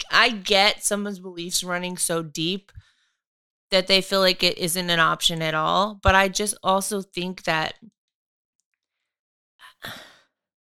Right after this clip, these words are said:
like, how can you really think that there's a chance your kid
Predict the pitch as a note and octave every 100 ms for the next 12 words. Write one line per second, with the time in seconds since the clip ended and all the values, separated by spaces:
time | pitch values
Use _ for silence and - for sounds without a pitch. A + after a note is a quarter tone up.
0 | _ _ _ - B3+ - A4+ B4+ A#4+ F4
1 | A3+ B3+ C#4 C4 A#3+ B3 A3+ A3 G#3 G#3+
2 | G3 F#3 G3+ F#3 E3+ - F#3